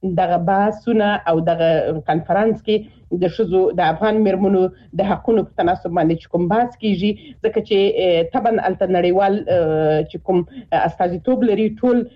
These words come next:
اه، استازي موجود دي او هر یو به دا غندي او هر یو به بحث ورباندې کوي، نو طبعاً، ام، اثر به کوي. وایي، «قطره قطره دریا میشه.» م-، م-، م-، څه چې ورباندې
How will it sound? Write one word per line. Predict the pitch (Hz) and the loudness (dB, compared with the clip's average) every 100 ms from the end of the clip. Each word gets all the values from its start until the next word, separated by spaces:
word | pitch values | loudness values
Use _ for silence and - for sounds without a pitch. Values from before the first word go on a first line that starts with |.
| _ - | _ -4
اه، | 170 156 151 156 131 | -2 0 0 2 0
استازي | 165 - 202 185 190 | -2 -2 -2 0 -2
موجود | 170 160 190 254 | 0 0 0 -2
دي | 196 226 226 254 - | -4 -6 -6 -14 -2
او | 165 170 175 | 0 2 2
هر | 180 165 302 277 | 0 0 0 2
یو | 247 180 | 2 2
به | 180 | 0
دا | 175 165 170 - - - | 0 0 -2 -8 -12 -2
غندي | 170 170 190 190 170 262 269 269 - - | 0 2 2 0 2 2 2 -2 -10 -2
او | 190 185 | 0 0
هر | 170 269 | 0 0
یو | 226 190 | 2 0
به | 175 | 0
بحث | 165 247 269 269 | 0 0 0 0
ورباندې | 233 233 226 - | 0 0 0 -2
کوي، | 226 226 - - - | -2 -2 -4 -18 -4
نو | 208 202 190 180 185 | 0 2 2 2 0
طبعاً، | 185 262 262 247 202 - | 0 0 2 2 0 -4
ام، | 180 170 - | -4 -4 -2
اثر | 175 - 196 | -4 -2 -2
به | 165 | -2
کوي. | 170 180 170 165 - _ _ - | -2 0 0 0 -8 _ _ -2
وایي، | 196 208 | 0 2
«قطره | 208 240 247 269 | 0 -2 -2 -2
قطره | 277 233 247 | -2 -2 0
دریا | 240 226 226 226 | 0 0 2 2
میشه.» | 214 190 208 190 196 | 0 -2 -2 -2 -2
م-، | 202 | -2
م-، | 190 190 196 202 262 - | 0 0 0 -6 -12 -4
م-، | 220 208 196 208 220 214 - 220 214 | -2 2 2 0 -2 -6 -12 -16 -6
څه | - | -4
چې | 277 277 247 | -2 0 0
ورباندې | 247 233 220 220 220 220 220 | 2 2 4 4 2 0 0